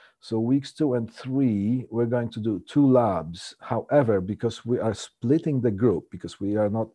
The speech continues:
allowed to have more than ten people in a classroom, so, uh, we have to split the section. So section one, for example, is gonna be section one A, section one B,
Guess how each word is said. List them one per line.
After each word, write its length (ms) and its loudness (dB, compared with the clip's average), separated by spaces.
allowed 580 -2
to 80 -6
have 280 -8
more 280 2
than 160 0
ten 220 -2
people 340 -4
in 140 -6
a 60 -10
classroom, 580 0
so, 440 2
uh, 100 4
we 160 0
have 140 0
to 80 -14
split 400 -6
the 80 -12
section. 440 -4
So 180 -6
section 580 -4
one, 600 2
for 140 2
example, 460 0
is 80 -4
gonna 180 -2
be 80 -4
section 380 -8
one 240 -4
A, 180 0
section 380 -8
one 220 -4
B, 260 6